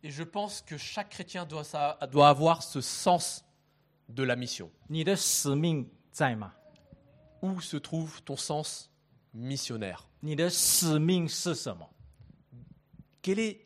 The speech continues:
Speaker 1: ton but ? Quelle est ta mission ?
Speaker 2: 你有没有为使命而活？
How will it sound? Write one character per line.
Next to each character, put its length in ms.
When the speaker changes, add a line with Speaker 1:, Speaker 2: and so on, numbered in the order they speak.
Speaker 1:
ton 160
but ? 380
Quelle 160
est 140
ta 120
mission ? 400
Speaker 2:
你 360
有 300
没 200
有 120
为 320
使 500
命 400
而 220
活？ 380